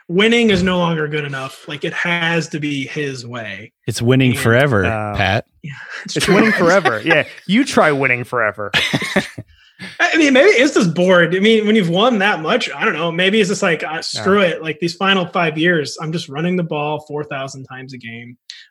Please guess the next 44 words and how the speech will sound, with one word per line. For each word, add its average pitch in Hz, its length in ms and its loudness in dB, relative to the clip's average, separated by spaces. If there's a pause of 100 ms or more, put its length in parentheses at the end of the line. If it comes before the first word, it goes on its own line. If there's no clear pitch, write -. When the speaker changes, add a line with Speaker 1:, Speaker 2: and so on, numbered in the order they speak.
(160)
Speaker 1:
I 127 60 -8
don't 123 340 -10 (100)
Speaker 3:
I, 151 140 2
Speaker 1:
care. - 180 -14 (240)
Speaker 3:
I 156 140 0
have 202 220 0
Pete 208 160 0
Carroll 170 300 2
at 113 100 -6
six, - 680 -6 (420)
and 117 560 0 (300)
Danny 139 280 0
has 123 220 0
him 113 120 -10
at 107 80 -12
five, 98 560 -10 (260)
and 110 140 -6
we, 113 160 -8 (260)
we 131 120 -6
cherish 120 480 -4
our 110 100 -4
ringer 104 240 -8
colleague, 101 520 -8 (460)
Pete 120 160 -10
Carroll. 104 300 -8
Speaker 1:
I 277 100 4
actually 427 240 0
thought 247 220 0
Danny, 202 480 2
I 233 120 2
love 226 500 2
Seahawks 190 580 0
fan, 170 460 -2 (220)
uh, 160 320 -4 (280)
Pete 202 200 0
Carroll 165 280 0
psychodrama. 147 680 -4
I 151 160 -4
thought 233 220 2
Danny 156 260 0
would 143 100 2
have 143 160 -2
him 123 100 -2
lower. 127 220 -4